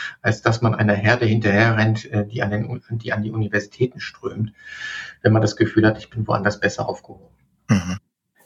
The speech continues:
Speaker 2: Ja, ich glaube auch, oder das ist auch die Beobachtung, die wir hier machen, dass sich da gerade ganz, ganz viel entwickelt in den Berufsbildern und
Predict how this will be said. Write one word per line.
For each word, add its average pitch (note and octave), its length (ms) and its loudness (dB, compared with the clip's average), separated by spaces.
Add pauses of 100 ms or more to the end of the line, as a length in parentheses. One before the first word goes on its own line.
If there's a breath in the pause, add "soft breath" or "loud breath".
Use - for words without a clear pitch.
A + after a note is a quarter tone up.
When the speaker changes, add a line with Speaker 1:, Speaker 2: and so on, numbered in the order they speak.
Speaker 2:
Ja, G#2 440 4
ich - 160 -8
glaube B2+ 380 6
auch, B2 400 4
oder A2 160 4
das - 160 -4
ist - 300 -2
auch A#2+ 240 0
die A2 140 4
Beobachtung, G#2+ 520 2
die G2 160 2
wir G#2 80 2
hier A#2+ 160 6
machen, G2+ 340 4
dass G2+ 180 4
sich - 120 -8
da G#2+ 100 4
gerade G#2 300 0
ganz, A#2+ 260 4
ganz A2 200 4
viel A2+ 120 4
entwickelt A2+ 480 4
in G#2 120 6
den G2+ 120 8
Berufsbildern G2+ 840 4
und G#2 320 6